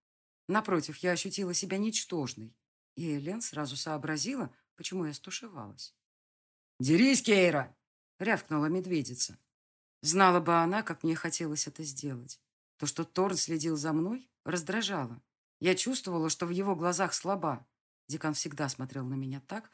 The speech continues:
словно чего-то ждал, а, не дождавшись ожидаемого,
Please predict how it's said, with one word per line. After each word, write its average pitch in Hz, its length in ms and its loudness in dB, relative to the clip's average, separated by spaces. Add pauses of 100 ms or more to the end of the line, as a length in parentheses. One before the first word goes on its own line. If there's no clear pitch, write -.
(120)
словно 165 320 -2
чего-то 190 360 -2
ждал, 160 500 2 (360)
а, 143 80 -4
не 160 100 2
дождавшись 151 600 -4
ожидаемого, 156 760 0